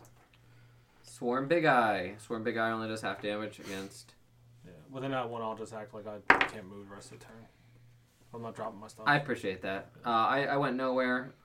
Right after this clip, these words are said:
Speaker 1: Wisp, your turn.
Speaker 2: Okay, uh, recharge for Whelm. Charged. So I attack the big green, uh, guy.
Speaker 1: You got it.
Speaker 2: So
Speaker 1: Aqua Snake, as I like to call him.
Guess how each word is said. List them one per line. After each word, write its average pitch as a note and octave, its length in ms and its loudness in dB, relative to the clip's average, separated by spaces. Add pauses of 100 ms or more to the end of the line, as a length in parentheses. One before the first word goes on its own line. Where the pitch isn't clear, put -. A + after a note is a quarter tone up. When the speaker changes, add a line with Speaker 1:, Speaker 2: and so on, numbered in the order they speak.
Speaker 1:
Wisp, B2+ 380 0
your B2 120 -2
turn. A2 260 -4 (920)
Speaker 2:
Okay, E3 340 -4 (100)
uh, A#2 360 -8
recharge A#2 440 -6
for - 180 -14
Whelm. D#3+ 480 -2 (1500)
Charged. - 400 -6 (640)
So A#2+ 380 -6
I B2 120 -6
attack B2+ 320 -8
the B2 120 -6
big A#2+ 260 -10
green, C3 460 -6 (560)
uh, A#2+ 180 -10
guy. C3 320 -10 (180)
Speaker 1:
You B2 140 -4
got G2+ 260 0
it. G#2 100 -6 (920)
Speaker 2:
So - 80 8 (760)
Speaker 1:
Aqua - 300 2
Snake, - 340 -10 (260)
as - 60 -16
I A2 40 -8
like G2+ 140 -8
to - 60 -20
call G2 200 -6
him. F#2+ 60 -12